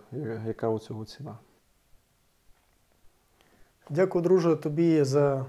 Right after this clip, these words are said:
Speaker 2: твій подвиг. Дякую тобі за те відео, яке ти залишив, бо у нас це те, що зараз один з основних документів, які залишились у нас на відео, на фото, це саме те, що ти зробив.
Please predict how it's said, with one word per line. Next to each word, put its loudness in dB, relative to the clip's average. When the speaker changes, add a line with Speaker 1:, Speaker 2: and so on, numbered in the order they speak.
Speaker 2:
твій -2
подвиг. -2
Дякую 2
тобі -2
за 0
те 0
відео, 2
яке 0
ти -2
залишив, -2
бо -4
у 0
нас 0
це -2
те, 0
що 0
зараз 2
один -2
з -2
основних 0
документів, -2
які -4
залишились -2
у -8
нас -12
на -8
відео, -4
на -4
фото, 0
це -12
саме -2
те, -4
що -8
ти -4
зробив. -4